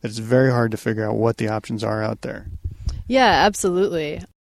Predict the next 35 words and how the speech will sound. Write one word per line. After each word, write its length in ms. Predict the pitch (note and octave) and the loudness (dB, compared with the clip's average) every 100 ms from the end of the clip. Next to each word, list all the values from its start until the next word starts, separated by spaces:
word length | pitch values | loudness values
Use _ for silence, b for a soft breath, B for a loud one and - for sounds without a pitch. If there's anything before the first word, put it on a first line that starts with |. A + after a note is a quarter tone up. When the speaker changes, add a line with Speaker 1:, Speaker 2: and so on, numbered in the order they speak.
| _ _ | _ _
Speaker 2:
Because 340 | - A3 A#3 G#3 | -6 2 2 4
when 360 | G3 G3+ G3+ | 2 2 2
you're 100 | G3+ | 2
trying 300 | F#3+ F#3+ F3+ | 0 0 0
to 60 | E3 | -2
shop 340 | - E3 D3 | -2 0 0
for 160 | - A3 | 0 0
insurance, 720 | A3 A3 A#3 A#3 A#3+ - - | 0 0 0 0 -4 -6 -10
if 100 | - | -8
you're 100 | F#3 | -6
just 180 | E3+ E3+ | -6 -6
buying 220 | E3 D#3 | -4 -4
it 100 | D#3 | -6
for 80 | - | -6
yourself, 560 | D3 D3 - D3 - - b b b | -6 -4 -2 -2 -4 -14 b b b
you're 160 | G#3+ G#3+ | 4 6
really 240 | G#3 F#3+ | 6 4
just 300 | F3+ - - | 2 0 -2
taking 300 | - F3 E3+ | -2 -2 -2
it 100 | D#3+ | -2
on 160 | C#3 D3 | -2 -2
the 80 | D3+ | -4
terms 340 | - D#3+ E3 | -4 -4 -4
of 80 | D#3+ | -6
the 80 | D3 | -6
insurance 460 | D3+ - D3+ F3 | -6 -4 -6 -6
companies. 560 | - B2+ B2 F#2+ C#3 F#3 | -8 -8 -8 -8 -8 -6
It 80 | E3+ | -6
means 180 | D#3+ | -4
I'm 160 | D3 E3 | -4 -4
going 400 | - F3+ D#3+ D#3 | 0 0 2 -2
to 80 | - | -4
the 100 | E3+ | -2
website 560 | D3+ C#3 - A#2 E2+ | -2 -2 -4 -4 -6
for 320 | - C#3 - | -8 -10 -8